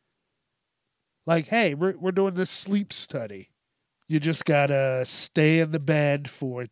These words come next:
thirty days. Tell your job, f-, go fuck themselves. Tell your friends, "Go fuck themselves." In a relationship you were trying to form,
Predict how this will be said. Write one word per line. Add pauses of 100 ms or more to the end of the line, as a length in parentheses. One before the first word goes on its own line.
thirty
days. (1200)
Tell
your
job, (200)
f-,
go
fuck
themselves. (680)
Tell
your
friends, (220)
"Go
fuck
themselves." (880)
In
a
relationship
you
were
trying
to
form,